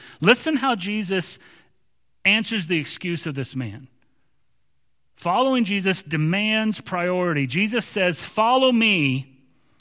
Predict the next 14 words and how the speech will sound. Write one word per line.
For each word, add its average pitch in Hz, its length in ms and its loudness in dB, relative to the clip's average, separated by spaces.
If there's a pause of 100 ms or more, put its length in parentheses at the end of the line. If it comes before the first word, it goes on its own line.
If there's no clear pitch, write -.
(240)
and 139 140 -2
let 214 160 0
the 180 80 -6
dead 190 420 0
bury 175 280 -4
their 147 180 -4
own 131 160 -2
dead." 110 300 -12 (1160)
That 285 180 -6
is 320 140 -2
harsh, - 680 0 (400)
<laughs> - 440 -10
isn't 196 300 2
it? 359 260 -4